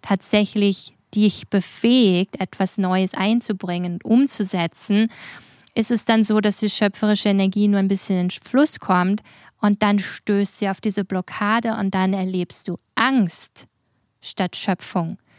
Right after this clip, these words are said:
Du erlebst Panik statt,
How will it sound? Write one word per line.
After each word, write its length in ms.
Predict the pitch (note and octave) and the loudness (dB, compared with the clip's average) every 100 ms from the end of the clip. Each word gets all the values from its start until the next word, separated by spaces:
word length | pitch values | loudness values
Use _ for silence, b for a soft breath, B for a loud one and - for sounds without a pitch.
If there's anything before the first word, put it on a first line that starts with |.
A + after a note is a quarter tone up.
| b b b | b b b
Du 160 | G3+ G3+ | 2 2
erlebst 680 | F#3+ F#3+ F#3+ F3+ - - _ | 4 4 4 2 0 -12 _
Panik 840 | - - - A#3+ B3+ F#3 E3 - - b b b b | -12 -6 0 2 2 2 -2 -8 -20 b b b b
statt, 640 | - - F#3+ F#3 - - | -4 2 2 2 -4 -12